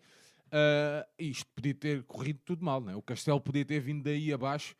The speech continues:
e as grandes equipas, as equipas foras de série, ok? Eu estou a falar em equipa, não estou a falar em treinador, nem atleta X, Y ou Z. Estou a falar, as grandes equipas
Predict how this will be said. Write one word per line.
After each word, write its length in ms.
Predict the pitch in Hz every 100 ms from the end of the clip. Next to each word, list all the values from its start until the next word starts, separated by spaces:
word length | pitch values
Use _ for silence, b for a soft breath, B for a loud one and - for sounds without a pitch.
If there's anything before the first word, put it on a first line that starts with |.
| _ _ -
e 120 | 156
as 160 | 139
grandes 320 | 127 185 214 151
equipas, 520 | 156 175 165 165 156
as 120 | 156 139
equipas 500 | 127 185 156 - - _ -
foras 340 | 208 214 180
de 80 | -
série, 500 | - 160 160 156 175 - _ _ _
ok? 340 | 113 - 160 175
Eu 80 | 143
estou 120 | 185
a 40 |
falar 220 | 202 202 214
em 120 | 240
equipa, 340 | 185 175 -
não 60 | 123
estou 140 | 123
a 20 | 165
falar 260 | 175 147
em 140 | 143 156
treinador, 460 | 165 143 135 196
nem 100 | 180 165
atleta 460 | - 151 170 180
X, 380 | 156 - 214 165
Y 320 | 185 - 190
ou 80 | 170
Z. 160 | 104 101
Estou 200 | 87 151
a 40 |
falar, 240 | 160 127 -
as 160 | 143 131
grandes 340 | 180 208 143
equipas 580 | 143 - 170 160 160